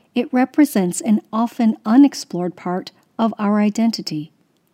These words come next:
A major reason why people write their ecological autobiographies is to delve more deeply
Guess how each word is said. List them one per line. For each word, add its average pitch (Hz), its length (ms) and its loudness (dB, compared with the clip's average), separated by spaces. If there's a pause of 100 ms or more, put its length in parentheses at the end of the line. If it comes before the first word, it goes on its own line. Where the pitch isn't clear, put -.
(120)
A 226 140 6
major 254 440 4
reason 196 400 0
why 180 160 -2
people 175 440 -8
write 190 380 -2
their 170 220 -4
ecological 175 720 -6
autobiographies 175 1200 -6 (420)
is 226 200 -2
to 247 140 -2
delve 269 460 -2
more 277 200 6
deeply 202 680 -4